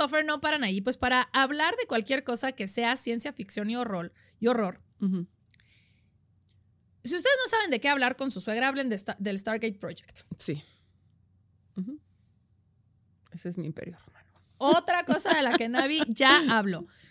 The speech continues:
Speaker 1: Si no escucharon ese episodio, pueden ir a escucharlo, pero
Speaker 2: Ujú.
Speaker 1: también a grandes rasgos.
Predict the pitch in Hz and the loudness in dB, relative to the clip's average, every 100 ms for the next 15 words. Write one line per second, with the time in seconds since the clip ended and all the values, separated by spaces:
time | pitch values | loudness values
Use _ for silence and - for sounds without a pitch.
0 | - - - 262 311 - 466 339 349 277 | -18 -8 -4 -2 -2 -4 -4 -4 -6 -6
1 | 240 233 254 262 247 247 240 226 247 262 | -4 0 -2 -2 -6 -4 -2 -4 -4 -4
2 | 277 226 226 226 190 180 214 208 202 226 | -2 0 0 2 0 0 -2 -2 -2 -2
3 | 269 370 285 196 185 196 | -4 -4 -4 -4 -4 -6